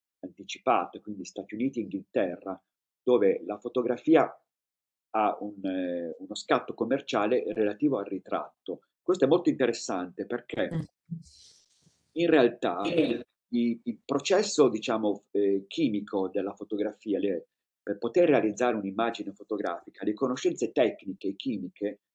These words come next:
Speaker 1: c'erano già alla metà del Settecento. Cioè, si sapeva già che il, che l'argento aveva,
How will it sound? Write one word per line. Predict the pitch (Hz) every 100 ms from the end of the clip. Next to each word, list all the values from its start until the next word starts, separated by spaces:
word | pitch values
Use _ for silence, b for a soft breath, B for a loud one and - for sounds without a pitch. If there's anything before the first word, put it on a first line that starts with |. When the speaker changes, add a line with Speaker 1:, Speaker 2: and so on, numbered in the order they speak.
| _ _ _
Speaker 1:
c'erano | - 175 147 127
già | - 165 196 - - _ _ _
alla | - 110
metà | 117 120 147
del | 143
Settecento. | 143 110 - - - 71 _ _ _ _ _ _ _
Cioè, | 73 - _
si | - 127
sapeva | 139 131 143 135
già | 110 135 113 - -
che | - 117 113 113 95
il, | 98 98 92 90 90 90 90
che | -
l'argento | 95 95 - 131 117 98 - 95 90
aveva, | 87 95 104 101 92 90